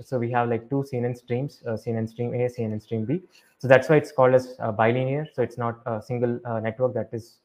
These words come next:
being used. Two networks can be used. And it's like, uh, same network can be used twice, uh, uh, with the weight sharing. So that is also possible. Okay, so input images,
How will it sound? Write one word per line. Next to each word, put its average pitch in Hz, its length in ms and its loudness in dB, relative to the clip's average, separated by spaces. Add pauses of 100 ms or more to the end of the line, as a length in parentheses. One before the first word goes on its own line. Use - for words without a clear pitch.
being 110 200 -2
used. 127 240 -6 (360)
Two 131 220 -2 (100)
networks 123 420 0
can 110 180 -6
be 107 80 -2
used. 107 320 -6 (420)
And 160 320 6
it's 151 200 -2
like, 165 240 6 (140)
uh, 143 100 0
same 196 320 4
network 190 380 2
can 151 160 2
be 156 60 6
used 127 440 0
twice, 98 400 -6
uh, 117 80 -8 (260)
uh, 127 200 0
with 123 100 0
the 117 60 0
weight 113 180 0
sharing. 101 340 -8
So 120 60 -6
that 117 160 2
is 127 100 0
also 113 200 -2
possible. 98 380 -14 (480)
Okay, 165 240 -6 (180)
so - 140 2
input 156 320 2
images, 160 500 2